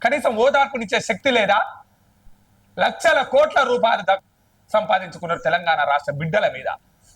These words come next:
ఎన్ని బలిదానాలు చేస్తే మీకు పది సంవత్సరాలు అధికారం వచ్చింది? ఏ రోజు కూడా తెలంగాణ ప్రజలు మేము చచ్చి మీకు అధికారం ఇచ్చినామనలే.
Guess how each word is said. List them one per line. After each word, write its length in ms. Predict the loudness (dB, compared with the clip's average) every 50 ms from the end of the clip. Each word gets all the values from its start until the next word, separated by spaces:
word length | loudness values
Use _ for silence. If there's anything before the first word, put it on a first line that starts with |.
| _ _ _ -6
ఎన్ని 200 | -4 -2 0 0
బలిదానాలు 760 | 2 2 2 2 2 2 2 2 2 2 0 0 -4 -6 -6
చేస్తే 180 | -6 -4 -4 -4
మీకు 180 | -4 -4 -4
పది 220 | -2 -2 -2 -2 -4
సంవత్సరాలు 440 | -4 -6 -2 0 0 2 2 2 0
అధికారం 340 | 0 0 0 0 2 0
వచ్చింది? 420 | -2 -4 -10 -14 -16 -18 -18 -20 -20 _ _ _ _ _ _ _ _ -4
ఏ 220 | 0 2 4 4 4
రోజు 300 | 4 2 2 0 0 -2
కూడా 180 | 0 0 0
తెలంగాణ 460 | 2 2 2 2 2 2 2 0 0 2
ప్రజలు 260 | 0 0 -2 -2 -4
మేము 260 | -6 -8 -4 -2 -2
చచ్చి 180 | 0 0 -2 -6
మీకు 200 | -4 -2 -2 -2
అధికారం 360 | 0 0 0 0 2 0 -2
ఇచ్చినామనలే. 600 | -4 -2 -2 0 2 0 0 -2 -4 -6 -8 -10